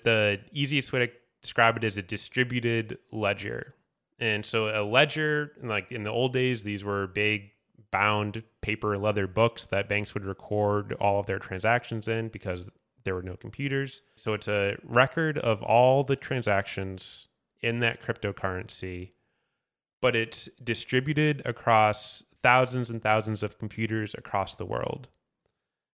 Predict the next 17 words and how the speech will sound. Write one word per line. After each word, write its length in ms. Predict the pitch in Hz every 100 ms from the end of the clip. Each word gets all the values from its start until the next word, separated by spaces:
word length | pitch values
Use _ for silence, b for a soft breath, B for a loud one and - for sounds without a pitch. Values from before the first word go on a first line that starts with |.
| _ 127
And 440 | 117 110 110 - - -
every 280 | 135 156 180
time 520 | - 120 123 139 135
a 580 | 113 110 107 104 101 -
transaction 600 | - 120 101 98 - 117
is 160 | 98 101
made, 320 | 98 113 120
so 120 | 120
anytime 640 | 117 135 131 - 113 113
you 80 | 107
try 180 | - 107
to 160 | 101 92
add 260 | 95 104
something 540 | - 131 131 139 135 131
to 120 | 117
the 120 | 98
blockchain, 760 | 95 95 - - 160 165 165